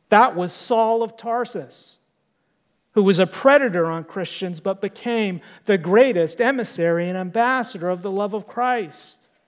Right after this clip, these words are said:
There are some of you who are struggling to overcome sin.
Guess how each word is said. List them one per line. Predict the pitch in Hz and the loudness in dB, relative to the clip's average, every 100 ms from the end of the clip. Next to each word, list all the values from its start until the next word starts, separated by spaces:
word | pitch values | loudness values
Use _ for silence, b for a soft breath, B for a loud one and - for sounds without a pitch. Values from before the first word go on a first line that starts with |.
| _ _ _ _ _ _ _ _ _ _ _ _ _ _ _ _ _ - | _ _ _ _ _ _ _ _ _ _ _ _ _ _ _ _ _ 4
There | 165 | 6
are | 156 | 6
some | - 269 277 | 4 6 6
of | 185 | 4
you | 156 180 180 | 0 -2 -2
who | 214 190 | -2 0
are | 196 202 202 - _ | 2 0 -2 -14 _
struggling | - - - 247 262 208 180 175 | -12 -12 2 4 4 0 -4 -4
to | 220 | -4
overcome | 196 202 208 208 214 208 | 0 0 -2 -6 -8 -8
sin. | 202 - 240 254 202 127 | -10 -6 -2 -2 -4 -8